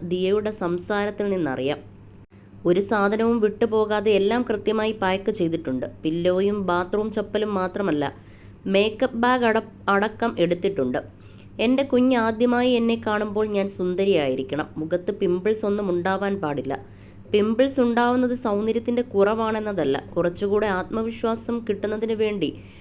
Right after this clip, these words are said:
മേക്കപ്പ് ഒക്കെ ഇട്ടാവും ഞാൻ കുഞ്ഞിനെ ആദ്യമായി കാണുന്നതെന്ന്" ദിയ കൃഷ്ണ പറയുന്നു. വീട്ടിൽ നിന്നിറങ്ങുന്നതിന് മുമ്പേ അശ്വിൻ വിളക്ക് കത്തിച്ച് പ്രാർത്ഥിച്ചു. കൈകൂപ്പി പ്രാർത്ഥിക്കരുതെന്ന് അശ്വിൻ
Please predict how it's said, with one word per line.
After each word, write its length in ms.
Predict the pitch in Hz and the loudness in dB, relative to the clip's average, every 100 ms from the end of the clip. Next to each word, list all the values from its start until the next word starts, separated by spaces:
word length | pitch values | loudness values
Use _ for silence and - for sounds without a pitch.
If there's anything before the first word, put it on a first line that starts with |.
| - - | -20 -6
മേക്കപ്പ് 520 | 214 226 240 - - - | 0 2 2 0 -2 -4
ഒക്കെ 260 | - 247 240 - | 0 2 2 0
ഇട്ടാവും 520 | 208 - 240 226 226 | -6 -2 0 0 0
ഞാൻ 140 | 220 214 | -2 -2
കുഞ്ഞിനെ 440 | 214 196 202 220 214 | -2 -2 0 -2 -2
ആദ്യമായി 540 | 185 185 196 214 214 214 | -2 -2 -2 -2 -4 -2
കാണുന്നതെന്ന്" 680 | 196 180 202 208 165 143 165 | 0 0 0 -2 -2 0 -2
ദിയ 340 | 156 160 175 185 | -2 -2 -2 -4
കൃഷ്ണ 340 | 196 196 175 | -8 -6 -6
പറയുന്നു. 440 | - 123 131 156 - - - - - - 165 | -6 -6 -4 -4 -6 -14 -20 -20 -20 -10 0
വീട്ടിൽ 340 | 175 180 196 | 0 0 0
നിന്നിറങ്ങുന്നതിന് 840 | 208 220 202 190 202 208 220 226 226 | -2 0 0 0 -2 -2 -2 0 0
മുമ്പേ 380 | 196 196 208 220 - | -2 0 0 0 -2
അശ്വിൻ 340 | 190 - 247 233 | -6 -2 -2 0
വിളക്ക് 300 | 208 214 226 | -2 -2 -4
കത്തിച്ച് 400 | 220 220 208 208 | -4 -4 -4 -4
പ്രാർത്ഥിച്ചു. 540 | 170 143 - 151 - - | -2 -4 -6 -8 -8 -10
കൈകൂപ്പി 800 | 185 170 180 208 202 - - 214 | -4 -2 0 -2 -2 -8 -6 -6
പ്രാർത്ഥിക്കരുതെന്ന് 960 | 202 196 175 202 233 226 208 202 208 - | -2 0 0 -2 -6 -2 0 0 -4 -4
അശ്വിൻ 340 | 170 - 226 | -8 -4 -4